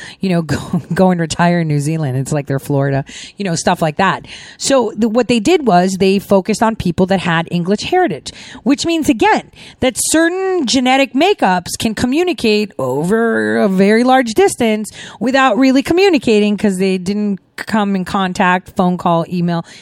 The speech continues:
It's highly monitored. So think about it for a second. What is it about communication that they're so infatuated with? When you look at the news, you have to think all they're doing is perpetuating fear.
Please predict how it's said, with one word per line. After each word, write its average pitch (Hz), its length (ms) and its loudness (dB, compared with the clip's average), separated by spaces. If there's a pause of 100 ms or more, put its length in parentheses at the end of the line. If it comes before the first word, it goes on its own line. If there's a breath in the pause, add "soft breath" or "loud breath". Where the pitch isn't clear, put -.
(120)
It's - 140 -10
highly 320 240 0
monitored. 311 420 -2 (280 loud breath)
So 277 200 0
think - 320 -2
about 143 240 -4
it - 120 -10
for 147 140 -6
a 131 60 -10
second. - 420 -10 (460 loud breath)
What 349 260 2
is 330 200 2
it 220 240 0 (160)
about 226 320 0
communication 208 920 0 (340 loud breath)
that 226 180 -2
they're 233 140 0
so 240 300 2
infatuated 208 680 0
with? - 240 -8 (460 loud breath)
When 277 240 2
you 269 160 2
look 330 300 2
at - 200 -2
the 240 100 2
news, 220 480 2
you 208 100 2
have 302 320 -2
to 214 100 -4
think 196 400 -6 (440 loud breath)
all 349 280 6
they're 302 160 2
doing 220 400 2
is 180 240 -2
perpetuating 233 720 -2
fear. 220 640 -4